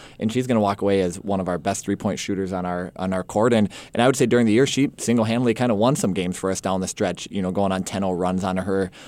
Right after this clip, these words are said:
on her own versus North Central. And, um, you know, Eva, who is known as a girl who just shot threes in high school and stood there and, you know, was the tall girl and really good. And, and obviously I'm picking on her. She had some, you know, other, you know, good <laughs> basketball traits to her and skills. And then Carpenter as well. I mean,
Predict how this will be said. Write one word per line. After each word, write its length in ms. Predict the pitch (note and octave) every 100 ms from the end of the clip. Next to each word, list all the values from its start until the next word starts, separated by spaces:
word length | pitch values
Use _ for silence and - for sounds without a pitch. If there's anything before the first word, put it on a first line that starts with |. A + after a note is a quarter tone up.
| -
on 100 | -
her 140 | A2+ G#2
own 180 | G#2+ G#2+
versus 220 | G2+ -
North 160 | G2+ -
Central. 460 | G2 F2+ G#2 G2
And, 180 | F2+ F2+ - - -
um, 280 | G2 F#2 E2
you 80 | G#2
know, 100 | G2+
Eva, 440 | G#2 G#2+ A2 A2+ - G2+
who 120 | G#2+
is 120 | G#2 G2+
known 240 | G2+ A2
as 180 | G#2 F#2
a 40 |
girl 220 | F#2 G#2
who 100 | G#2
just 160 | F#2+ F2+
shot 260 | - F#2+ -
threes 300 | F#2+ G#2 G#2+
in 80 | G2+
high 160 | G2+
school 360 | G#2+ - B2 B2+
and 180 | F#2+ F2 - -
stood 280 | - A2
there 200 | A#2 A#2
and, 160 | G#2+ F#2+
you 60 | F#2+
know, 80 | G2
was 100 | F#2+
the 60 |
tall 240 | G2 A2 A2
girl 220 | A2 A#2
and 120 | G#2
really 200 | G2+ G#2+ G2
good. 300 | A2 A#2+ - - -
And, 400 | A2 G2+ G2 -
and 400 | G#2 G2 E2+ E2+ -
obviously 320 | F2+ F2 E2+
I'm 60 |
picking 220 | D#2+ E2+ E2+
on 80 | E2+
her. 60 |
She 140 | - F#2+
had 160 | F2
some, 200 | - F#2
you 100 | -
know, 140 | G#2 F#2+
other, 400 | B2+ A#2+ A2+ G#2 - - -
you 100 | C3
know, 240 | G#2 A#2+
good 280 | - F3 E3
<laughs> 120 | D3
basketball 360 | C3+ C3 C#3 C3
traits 260 | C#3 B2 -
to 60 |
her 60 | A#2+
and 100 | A2
skills. 320 | - B2 C3+
And 140 | C3+
then 140 | C3+ B2+
Carpenter 340 | D3 D#3 C#3+
as 100 | A#2+
well. 160 | C3+ C#3
I 60 |
mean, 220 | G2 G2+